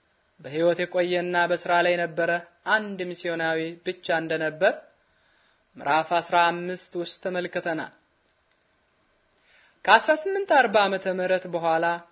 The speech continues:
የባዘል ሚስዮን አዲስ የቤተ ክርስቲያን ተከላ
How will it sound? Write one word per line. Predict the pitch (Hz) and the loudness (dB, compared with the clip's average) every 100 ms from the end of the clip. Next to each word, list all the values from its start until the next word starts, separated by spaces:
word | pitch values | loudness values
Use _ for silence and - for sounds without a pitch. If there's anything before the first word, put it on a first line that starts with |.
| _ _ _ _ _ _ - | _ _ _ _ _ _ -14
የባዘል | 147 147 165 160 185 190 | 0 2 2 4 2 2
ሚስዮን | 185 180 - 185 185 | -4 -6 -6 -4 0
አዲስ | 185 170 214 220 - - _ _ _ _ - | -2 -2 -8 -8 -12 -16 _ _ _ _ -14
የቤተ | 135 170 180 | -6 -4 -4
ክርስቲያን | 185 190 - 185 180 180 | -6 -6 -4 -2 -2 -6
ተከላ | 190 180 180 | -6 -2 0